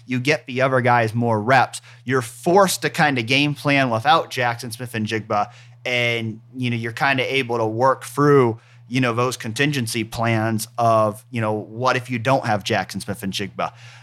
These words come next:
out there? And so I think they have to be able to adjust to it if he's not out there, and I think they can.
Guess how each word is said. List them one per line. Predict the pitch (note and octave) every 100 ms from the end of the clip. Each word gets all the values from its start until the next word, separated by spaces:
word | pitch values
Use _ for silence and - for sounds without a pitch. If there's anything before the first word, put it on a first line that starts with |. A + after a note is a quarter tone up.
| -
out | A2+ - -
there? | F#2+ F2+
And | G2+
so | A#2 E3
I | F3
think | A#3 G3+
they | F3+
have | - - F3+ -
to | -
be | D#3 C#3+
able | D#3 D#3
to | - B2+
adjust | G#2+ C3+ C3+ -
to | G3
it | A3 - - _ - - - -
if | D3
he's | C3+ B2
not | B2 C3+
out | D3+ D3+
there, | D#3 E3
and | D#3+
I | A2+ A2+
think | A#2 C3 A#2+
they | A#2+ A2+
can. | - C3 B2+ E3